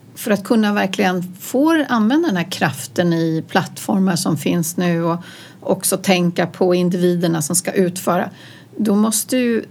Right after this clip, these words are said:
led-, alltså det måste ju komma top-down, eh, en förståelse också för vad den digitala tekniken kan stödja med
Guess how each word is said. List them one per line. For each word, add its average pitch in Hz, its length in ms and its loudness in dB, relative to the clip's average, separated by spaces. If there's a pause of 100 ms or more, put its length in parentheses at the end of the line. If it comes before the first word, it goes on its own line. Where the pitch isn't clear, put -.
(100)
led-, 214 580 0
alltså 185 180 -2
det 202 120 2
måste 214 220 0
ju 214 60 -6
komma 190 380 0 (220)
top-down, 208 800 0 (400)
eh, 190 300 0 (160)
en 208 180 2
förståelse 262 800 0
också 170 380 -2
för 170 560 0 (280)
vad - 120 2
den 180 140 0
digitala 175 600 0
tekniken 175 480 -4
kan 165 120 -2
stödja 185 680 -2
med - 300 -6